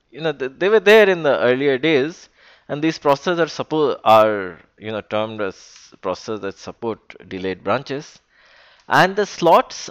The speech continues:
after a branch in which you can fetch such kind of instructions are called delay slots. So, uh, where are we right now? Uh, we have taken a brief look at pipelining.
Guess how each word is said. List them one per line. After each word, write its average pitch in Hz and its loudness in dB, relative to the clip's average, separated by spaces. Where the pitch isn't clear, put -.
after 220 0
a 214 -2
branch 170 -4
in 175 -10
which 170 -10
you 156 -10
can 151 -12
fetch - -6
such - -10
kind 143 -6
of 135 -6
instructions 165 -8
are 165 -4
called 247 -8
delay 147 0
slots. - -16
So, - -4
uh, 170 6
where 175 0
are 220 2
we 220 -2
right 170 0
now? 170 -6
Uh, 131 -2
we 151 -10
have 185 -10
taken 156 -8
a 151 -6
brief 120 -14
look 107 -10
at 117 -6
pipelining. 92 -6